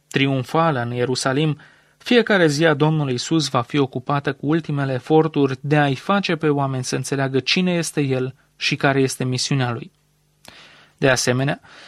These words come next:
pe măsură ce vom parcurge aceste capitole, vom învăța noi lucruri cu privire la persoana Domnului Isus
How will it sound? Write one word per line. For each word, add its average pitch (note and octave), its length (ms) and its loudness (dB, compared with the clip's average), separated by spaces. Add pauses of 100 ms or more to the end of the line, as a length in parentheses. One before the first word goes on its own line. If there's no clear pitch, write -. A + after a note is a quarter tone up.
(160)
pe G#3 100 4
măsură F#3+ 400 6
ce E3+ 160 4
vom C#3 200 4
parcurge C#3+ 520 2
aceste C#3 340 0
capitole, C#3 760 0
vom E3 280 2
învăța D#3 400 0
noi F3+ 320 0
lucruri C3+ 400 -4
cu C#3+ 100 -6
privire C#3 420 2
la C3+ 120 2
persoana C#3 440 0
Domnului C#3 360 0
Isus C#3 440 -2